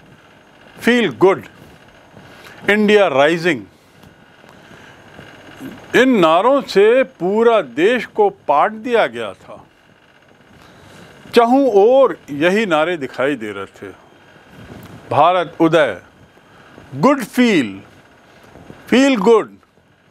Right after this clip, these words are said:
India rising आदि आदि। और उम्मीद थी कि इन नारों का सकारात्मक प्रभाव जनता पर पड़ेगा,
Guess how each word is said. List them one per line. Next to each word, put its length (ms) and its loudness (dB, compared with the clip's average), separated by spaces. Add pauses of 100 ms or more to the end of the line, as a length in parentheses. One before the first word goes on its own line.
(400)
India 380 0
rising 600 -4 (260)
आदि 360 -2
आदि। 320 -16 (1300)
और 160 0
उम्मीद 560 -2
थी 200 -2
कि 240 -8
इन 380 -2
नारों 500 0
का 540 0
सकारात्मक 1120 -2
प्रभाव 460 -2
जनता 380 -2
पर 180 -6
पड़ेगा, 580 -8